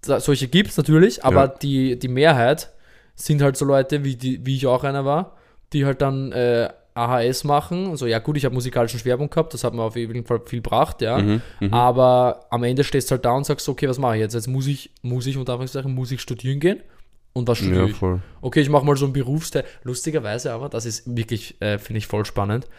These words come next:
Speaker 1: Mit siebzehn, glaub ich, oder sechzehn habe ich diesen Berufstest gemacht.
Speaker 2: Ja.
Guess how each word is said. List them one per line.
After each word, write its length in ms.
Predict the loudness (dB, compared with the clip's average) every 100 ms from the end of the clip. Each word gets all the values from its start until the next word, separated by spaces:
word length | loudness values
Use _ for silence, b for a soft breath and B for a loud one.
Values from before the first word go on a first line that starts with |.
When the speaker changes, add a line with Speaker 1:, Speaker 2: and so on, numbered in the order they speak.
| b b b
Speaker 1:
Mit 220 | -6 -4
siebzehn, 480 | 0 0 0 -6 -2
glaub 200 | -2 -2
ich, 120 | -4
oder 100 | -6
sechzehn 580 | -2 -2 -4 -6 -6 -6 -6
habe 120 | -6
ich 80 | -6
diesen 200 | -8 -6
Berufstest 600 | -4 -6 -6 -4 -6 -4
gemacht. 340 | -4 -4 0
Speaker 2:
Ja. 360 | 4 6 4